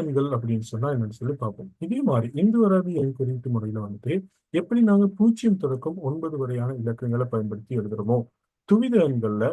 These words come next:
இரண்டு இலக்கங்களை மட்டும் பயன்படுத்தி இலக்கங்களை எழுதுவோம். உதாரணமாக, இப்ப உதாரணமா நம்ம கிட்ட நூறு எழுதுங்க அப்படின்னு சொ-, சாரி, ஒரு தொண்ணூத்தி ஒன்பது எழுத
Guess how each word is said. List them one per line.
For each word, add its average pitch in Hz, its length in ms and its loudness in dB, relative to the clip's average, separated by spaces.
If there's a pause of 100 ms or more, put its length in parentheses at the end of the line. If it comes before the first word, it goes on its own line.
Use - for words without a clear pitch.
(160)
இரண்டு 226 340 4
இலக்கங்களை 127 460 0 (100)
மட்டும் 139 340 -6
பயன்படுத்தி 104 500 -4
இலக்கங்களை 120 460 0
எழுதுவோம். 104 300 -4 (400)
உதாரணமாக, 113 680 -4 (1700)
இப்ப 160 180 4 (300)
உதாரணமா 143 480 4
நம்ம 120 200 -2
கிட்ட 120 160 -2 (120)
நூறு 160 280 0 (180)
எழுதுங்க 117 340 0
அப்படின்னு 101 320 -6
சொ-, - 60 -20 (180)
சாரி, 110 200 -2 (180)
ஒரு 127 120 0 (500)
தொண்ணூத்தி 190 440 2
ஒன்பது 120 240 0
எழுத 110 200 -6